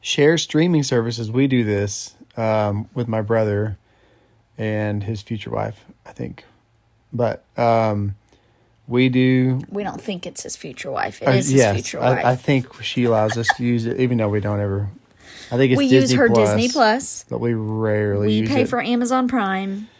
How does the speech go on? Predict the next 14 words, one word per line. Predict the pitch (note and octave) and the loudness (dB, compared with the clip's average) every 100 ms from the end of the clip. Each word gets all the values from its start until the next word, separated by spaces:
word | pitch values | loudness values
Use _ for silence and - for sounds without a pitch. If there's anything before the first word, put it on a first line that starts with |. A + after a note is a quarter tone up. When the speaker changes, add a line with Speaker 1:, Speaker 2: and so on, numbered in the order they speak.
| _ - | _ -4
Speaker 1:
We | B2+ | 4
pay | D#3 | 4
for | C#3+ | 6
Amazon, | C#3+ C3 C3 B2+ B2+ B2+ A#2+ - - | 2 2 2 2 2 0 -4 -8 -6
yeah, | B2 A#2 A2 | -2 0 0
and | A2 | -2
then | A2 A2 - A#2+ - - _ - | -4 -4 -8 -12 -16 -20 _ -8
my | A#2 | -4
brother | A#2 A#2+ A#2 | 0 0 0
pays | B2 A#2 | -2 -4
for | - A2+ | -4 -6
Netflix | A2 A#2+ - B2 A#2+ - - - _ _ _ _ | -4 -6 -2 -2 -2 -8 -12 -14 _ _ _ _
and | A#2+ A2+ A2 G#2+ G2+ - _ _ _ _ _ _ _ _ _ | -6 -4 -4 -4 -6 -10 _ _ _ _ _ _ _ _ _
Paramount, | - B2 B2 D#3+ G3+ F#3 | -8 -4 -2 -2 -4 -6